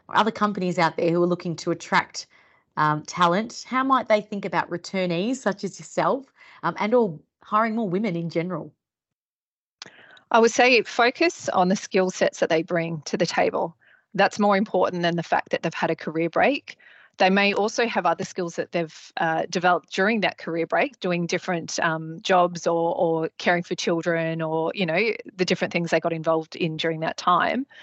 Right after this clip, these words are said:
Speaker 2: um, that they can then utilise in the, in the role that they, um, that they're working in.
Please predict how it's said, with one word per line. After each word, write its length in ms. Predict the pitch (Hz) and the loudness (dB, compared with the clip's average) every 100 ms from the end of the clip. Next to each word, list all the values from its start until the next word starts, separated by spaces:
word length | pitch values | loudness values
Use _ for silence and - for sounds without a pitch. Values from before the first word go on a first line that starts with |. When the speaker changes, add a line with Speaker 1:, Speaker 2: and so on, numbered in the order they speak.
| - - - - | -20 -20 -16 0
Speaker 2:
um, 220 | 180 175 | 2 4
that 160 | 170 - | 2 4
they 120 | 175 | 2
can 200 | 175 196 | 2 0
then 360 | 175 165 165 160 _ _ _ | 0 0 -4 -10 _ _ _
utilise 560 | 190 175 165 170 170 | -2 2 4 4 0
in 120 | 175 165 | -2 -4
the, 60 | |
in 240 | - 180 165 | -2 0 0
the 80 | |
role 240 | 156 165 233 | 2 2 2
that 200 | 226 - | 0 2
they, 340 | 160 160 160 | 0 0 -2
um, 380 | 160 160 160 165 | -2 -2 -6 -4
that 140 | - 170 | -2 0
they're 100 | 165 | 2
working 360 | 170 202 208 | 0 0 -2
in. 260 | 170 180 | -2 -2